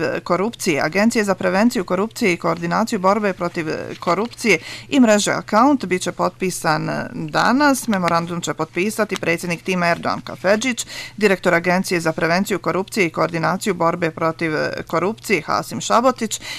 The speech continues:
i direktor mreže Account Eldin, e, Karić. Potpisivanjem memoranduma formalizira se suradnja strana potpisnica na realizaciji mjera iz akcionog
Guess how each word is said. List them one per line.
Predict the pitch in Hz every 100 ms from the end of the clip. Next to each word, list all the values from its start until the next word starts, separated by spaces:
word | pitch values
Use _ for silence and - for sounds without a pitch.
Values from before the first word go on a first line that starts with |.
| -
i | 240
direktor | 233 214 214 190 165
mreže | 180 175 175 170
Account | 165 170 190 190 190 180 185 160
Eldin, | 170 156 160 165 160
e, | 165 160
Karić. | - 170 185 202 -
Potpisivanjem | 147 165 175 196 202 175
memoranduma | 151 151 147 190 262 302 226
formalizira | 175 175 180 180 170 156
se | 175
suradnja | - 170 185 185
strana | - 160 156
potpisnica | 151 190 - 247 240 220 - 180 - - -
na | 240 277 -
realizaciji | 190 170 170 180 196 220
mjera | 196 202 214
iz | 190 190
akcionog | 190 - 147